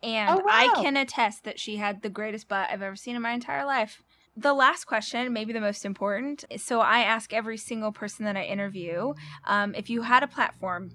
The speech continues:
Speaker 1: here you are, you've got one right now. What is
Speaker 2: Mm-hmm.
Speaker 1: the one thing that you would say to women who are coming up in business, ei-, either as founders or C E Os or girls who've just graduated from college?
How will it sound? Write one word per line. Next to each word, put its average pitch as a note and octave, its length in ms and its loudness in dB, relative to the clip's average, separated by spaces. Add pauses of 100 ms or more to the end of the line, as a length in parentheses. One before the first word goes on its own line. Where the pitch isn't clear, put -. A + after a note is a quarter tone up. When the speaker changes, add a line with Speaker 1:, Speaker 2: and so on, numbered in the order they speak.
Speaker 1:
here G#3+ 180 -6
you A#3+ 160 -2
are, F#3+ 220 2
you've F#3+ 180 -10
got G3 220 2
one G#3+ 100 -2
right G#3+ 180 2
now. F3+ 340 -4 (260)
What A#3 180 2
is C#4 140 0
Speaker 2:
Mm-hmm. A3+ 80 2
Speaker 1:
the A#3+ 80 2
one A3+ 400 2
thing G#3 260 -2
that G3 140 -4
you G3 140 -8
would G3 140 -8
say F#3+ 440 -4
to G3+ 260 -8
women F3+ 520 -6
who F#3 140 -12
are G3+ 80 -6
coming G#3+ 380 -4
up G#3 140 -6
in G3+ 100 -4
business, F#3 500 -8
ei-, F#3+ 300 -4 (180)
either G3+ 320 -2
as F#3 300 -2
founders B3+ 500 -2
or G3 120 -8
C A#3+ 300 -8
E A3 40 -2
Os G3+ 300 -2 (260)
or G#3+ 160 -4
girls G#3+ 300 -4
who've G3+ 100 -10
just A#3+ 180 -6
graduated G#3+ 460 -4
from F#3+ 160 -10
college? F3+ 580 -2